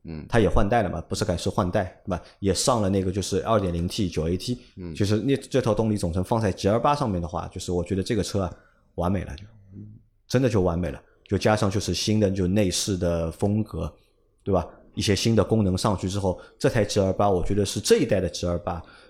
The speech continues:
Speaker 2: 真的是我觉得在所有的就是M P V里面，不管是你比尺寸，还是比动力，
Speaker 1: 嗯。嗯。
Speaker 2: 还是比配置，那这台G L八，就新的这，这一代的G L八是最强的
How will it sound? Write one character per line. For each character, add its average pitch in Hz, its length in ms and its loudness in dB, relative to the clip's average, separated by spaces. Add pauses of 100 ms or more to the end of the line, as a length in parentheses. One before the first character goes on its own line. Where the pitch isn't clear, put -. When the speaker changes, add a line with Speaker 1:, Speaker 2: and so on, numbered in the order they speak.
(140)
Speaker 2:
真 160 180 2
的 165 80 4
是 113 220 0
我 98 180 2
觉 101 80 0
得 98 120 0
在 107 160 0
所 104 320 4
有 156 80 4
的 104 100 0
就 101 80 -2
是 - 140 -4
M 107 180 0
P - 160 2
V 127 100 0
里 117 120 0
面， 82 180 -4 (300)
不 165 100 6
管 90 180 2
是 110 140 0
你 101 160 2
比 92 240 0
尺 - 240 -2
寸， 90 260 2 (280)
还 92 100 0
是 98 100 0
比 80 220 -2
动 110 300 2
力， 87 220 -2
Speaker 1:
嗯。 71 80 -14
嗯。 65 100 -16
Speaker 2:
还 92 120 -2
是 - 120 -2
比 82 240 -4
配 110 280 4
置， - 220 -8 (340)
那 101 140 0
这 - 180 4
台 104 160 4
G 101 200 0
L 95 100 2
八， 98 320 -2 (220)
就 104 80 -2
新 139 200 0
的 120 120 4
这， 110 140 0 (140)
这 117 140 2
一 95 60 2
代 101 140 2
的 90 80 0
G - 120 -6
L 87 100 -2
八 85 220 -6 (180)
是 - 140 -6
最 113 220 2
强 - 320 0
的 101 100 -2